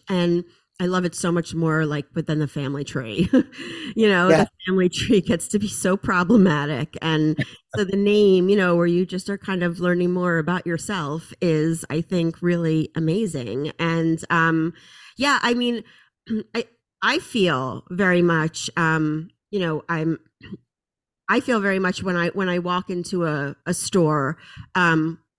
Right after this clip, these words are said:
Speaker 1: where you know that they're accepting and inclusive and everything. Um, I mean, I guess depending where you are, uh, I feel like I want to give them my business, you know? I feel like, I mean, I think that obviously, look, it depends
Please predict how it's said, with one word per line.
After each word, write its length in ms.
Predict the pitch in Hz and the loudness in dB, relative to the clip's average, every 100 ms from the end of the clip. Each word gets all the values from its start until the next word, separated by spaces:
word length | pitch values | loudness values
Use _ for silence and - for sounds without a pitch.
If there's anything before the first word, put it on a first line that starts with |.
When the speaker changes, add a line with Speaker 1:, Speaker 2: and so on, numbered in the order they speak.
| _ 185 | _ -4
Speaker 1:
where 200 | 196 180 | 0 0
you 240 | 170 190 | 0 -2
know 280 | 170 160 156 | -2 -2 -2
that 240 | 156 - | -4 -6
they're 320 | 165 143 143 - | -4 -4 -6 -6
accepting 800 | 165 - 156 - 170 143 143 151 | -8 -6 -8 -4 -4 -2 -2 -2
and 100 | 151 | -2
inclusive 680 | 147 - 151 147 131 131 117 | -2 -4 -4 -4 -6 -6 -6
and 140 | 127 | -6
everything. 500 | 151 156 170 156 151 - - - - | -2 -2 0 0 0 -4 -20 -14 -2
Um, 320 | 185 165 156 - _ | 2 2 0 -4 _
I 60 | 190 | 2
mean, 300 | 180 160 143 _ _ _ 175 | 2 2 -2 _ _ _ -10
I 60 | |
guess 200 | 170 175 | -8 -8
depending 580 | - - 160 151 147 - - | -8 -4 0 2 2 0 -8
where 240 | 170 170 | 0 2
you 260 | 165 156 156 | 2 0 0
are, 480 | 165 160 143 151 196 - - - - | 0 2 2 0 -4 -10 -20 -14 -4
uh, 400 | 170 156 160 139 _ _ _ _ _ _ - | -2 0 -2 -6 _ _ _ _ _ _ 0
I 160 | 208 | 0
feel 720 | 247 - - - 214 185 180 | 0 -6 -14 -2 0 0 0
like 460 | 175 175 160 160 - | -2 -2 -2 -4 -4
I 220 | 160 156 156 | -2 -2 -2
want 220 | 156 - | -4 -8
to 80 | 156 | -10
give 200 | 147 127 | -10 -4
them 120 | 151 | -4
my 140 | 143 | -2
business, 600 | 131 123 - 92 - - 214 | -4 -8 -6 -8 -8 -2 2
you 100 | 185 | 4
know? 300 | 160 165 170 | 6 4 4
I 240 | 156 170 | 2 2
feel 420 | 175 - 190 156 | 0 -2 0 0
like, 320 | 156 147 151 - | 0 0 -2 -2
I 60 | 180 | -2
mean, 120 | 160 | -2
I 100 | 165 | -2
think 400 | - 208 180 - | -2 -2 -2 -2
that 200 | 170 147 | -2 0
obviously, 600 | 165 151 156 156 170 147 | 0 0 -4 -6 -6 -4
look, 280 | 156 131 - | -2 -2 -4
it 120 | 160 | -6
depends 580 | 147 190 165 156 156 | -4 -2 0 0 -2